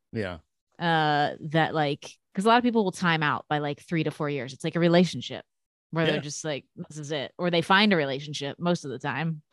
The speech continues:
Speaker 1: Do you mean with podcasts or stand-up or both?
Speaker 2: Stand-up, open mics. So
Speaker 1: Yeah.
Speaker 2: then to then st-, have to start a podcast from your first year in
Speaker 1: Mm-hmm.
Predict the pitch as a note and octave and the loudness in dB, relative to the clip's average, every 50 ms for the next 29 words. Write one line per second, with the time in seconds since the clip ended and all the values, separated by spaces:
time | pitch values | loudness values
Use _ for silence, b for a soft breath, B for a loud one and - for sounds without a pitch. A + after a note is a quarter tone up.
0 | _ - D3 C#3 D3+ D3 C#3+ C3 B2+ A#2+ A#2+ - - B2+ C3 C3 - - C#3+ C#3 | _ -2 -2 0 2 2 2 2 2 0 0 0 0 0 0 0 0 2 2 2
1 | D3+ - - A#2 G#2+ - - G#2+ G#2 G#2 F#2+ F2+ - - F#2+ D#2+ F#2+ F2 D#2+ - | 2 0 0 -2 -2 -2 -2 -4 -2 -2 -2 -4 -4 -6 -6 -6 -6 -8 -4 2
2 | - G#3 G3+ G#3+ G3+ E3 D#3 D3+ - F3+ G3 F3+ F3 D#3+ C#3+ B2 A2+ - - - | 2 4 4 4 4 2 0 0 2 0 0 0 0 -2 -2 -4 -6 -8 -10 -14
3 | - - - _ - - - F#3+ F3 F3+ F3+ F3 F3 - - F#3+ F3+ E3+ F3+ F#3 | -16 -16 -18 _ -10 -2 0 2 2 4 2 2 0 -2 -2 -4 0 0 2 2
4 | F#3 F3+ - - - - F3 F#3 F#3 F3+ - F3 E3 - - - - E3+ D#3 E3+ | 0 -2 -4 -6 -6 -2 0 0 0 0 -2 -6 -8 -8 -8 -6 -2 0 0 0
5 | F#3+ - - E3+ - - - E3+ D#3+ E3 E3 - - E3 D#3 D3+ - - - - | 0 -2 -4 -8 -8 -6 -2 -2 -2 -2 -2 -4 -6 -6 -6 -6 -8 -12 -10 -8
6 | D#3 D3+ D3+ D3 D3 C#3+ C#3 - - - D#3 D3+ D3 D3+ D3+ - - D3+ D3+ D3+ | -8 -6 -6 -6 -8 -8 -10 -12 -10 -8 -6 -6 -6 -6 -8 -10 -8 -4 -4 -2
7 | D#3 D#3+ D#3 - D3 C#3+ C#3+ D#3 F#3 G#3+ A3+ A#3 _ b b b b b A#2 G#2 | -2 -4 -4 -6 -8 -8 -8 -8 -10 -10 -10 -12 _ b b b b b -6 -6
8 | G#2 G2 F#2 | -6 -8 -10